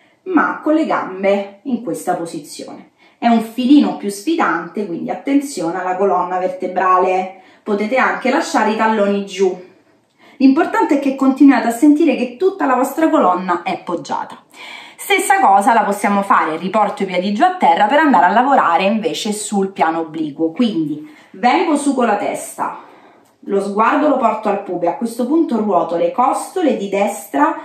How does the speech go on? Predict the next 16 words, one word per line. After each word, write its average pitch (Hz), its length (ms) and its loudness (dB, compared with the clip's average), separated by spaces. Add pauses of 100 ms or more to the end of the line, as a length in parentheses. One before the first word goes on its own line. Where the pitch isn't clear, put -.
(200)
verso 240 640 -2
sinistra. 170 960 -4 (260)
Il 240 220 2
vostro 302 440 0
sterno 180 600 -2
è 190 100 -6
come 302 240 4
se 262 120 0
stesse 202 400 -4
illuminando 240 720 2
il 220 160 -2
centro 302 540 2
della 214 180 0
vostra 208 380 -2
gamba 196 380 -2
sinistra. - 800 -8